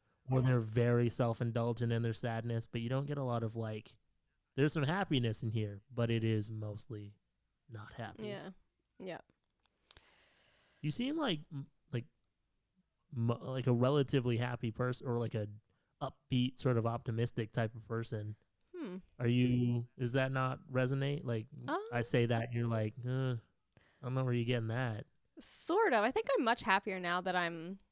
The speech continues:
Speaker 2: uh, spending more time on music,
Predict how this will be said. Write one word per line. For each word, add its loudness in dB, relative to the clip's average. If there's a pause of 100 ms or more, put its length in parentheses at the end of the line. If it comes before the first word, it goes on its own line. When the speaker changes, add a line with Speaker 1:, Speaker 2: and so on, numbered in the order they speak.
(360)
Speaker 2:
uh, 2 (120)
spending -2
more -2
time -6
on -6
music, -2